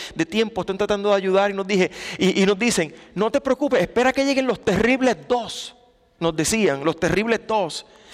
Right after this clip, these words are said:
Y llegaron los terribles dos, y fueron terribles. Cuando mi hija tuvo dos años, fueron terribles. Pero lo que mi esposa y yo descubrimos es que no hay solamente terribles dos. Hay terribles dos,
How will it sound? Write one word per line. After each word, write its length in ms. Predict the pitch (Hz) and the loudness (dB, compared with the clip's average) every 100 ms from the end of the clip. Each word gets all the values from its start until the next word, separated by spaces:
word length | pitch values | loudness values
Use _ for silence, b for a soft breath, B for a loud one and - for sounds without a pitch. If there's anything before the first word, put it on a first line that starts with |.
| B - | B 0
Y 80 | |
llegaron 360 | 240 214 240 339 | 4 6 6 4
los 120 | 285 | 4
terribles 420 | 240 220 247 247 - | 2 2 2 0 2
dos, 340 | 247 302 220 | 2 2 0
y 80 | 196 | -2
fueron 260 | - 254 294 | 0 2 2
terribles. 560 | 233 208 349 359 240 | 2 4 4 4 2
Cuando 220 | - 196 185 | 2 0 0
mi 120 | 190 | 0
hija 120 | 185 | 0
tuvo 440 | - - - 240 | -4 -18 -4 0
dos 80 | 240 | 0
años, 340 | 175 269 349 - | 2 0 0 -2
fueron 240 | 233 277 | -2 0
terribles. 560 | 226 208 294 330 185 127 B B B | 0 0 0 2 0 0 B B B
Pero 140 | 233 | 2
lo 100 | 247 | 4
que 140 | 233 247 | 4 2
mi 100 | 233 | 0
esposa 500 | - - 277 302 294 | -2 0 0 2 0
y 60 | |
yo 140 | 285 285 | 0 -2
descubrimos 760 | 277 - 262 302 254 180 180 - | -2 -2 0 2 2 0 -2 -2
es 100 | 202 | -2
que 160 | - | 0
no 160 | 254 247 | 0 0
hay 100 | 269 | 0
solamente 520 | - 254 226 262 294 | 0 0 0 -2 -4
terribles 420 | - 196 202 190 139 | -4 -2 0 -2 0
dos. 480 | 269 349 139 - - _ _ _ _ - B | -2 -2 -6 -12 -18 _ _ _ _ -6 B
Hay 100 | 170 | 0
terribles 500 | 165 196 202 170 127 | 2 0 2 0 0
dos, 480 | 151 208 277 - | 0 0 -2 -6